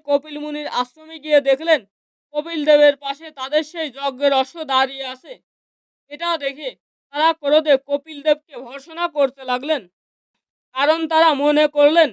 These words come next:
কপিল দেবী তাদের যজ্ঞের অশ্বকে চুরি করেছে। তখন কপিল মুনি ক্রোধিত হয়ে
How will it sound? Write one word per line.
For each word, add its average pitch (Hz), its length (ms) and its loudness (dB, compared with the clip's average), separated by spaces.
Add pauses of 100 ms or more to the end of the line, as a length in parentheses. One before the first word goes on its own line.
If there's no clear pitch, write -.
(420)
কপিল 294 280 -2
দেবী 330 240 2
তাদের 285 380 -2
যজ্ঞের 269 380 -2
অশ্বকে 311 440 -4
চুরি 285 260 -12
করেছে। 277 380 2 (1000)
তখন 320 300 -2
কপিল 311 440 -2
মুনি 320 260 -4
ক্রোধিত 311 440 2
হয়ে 311 280 4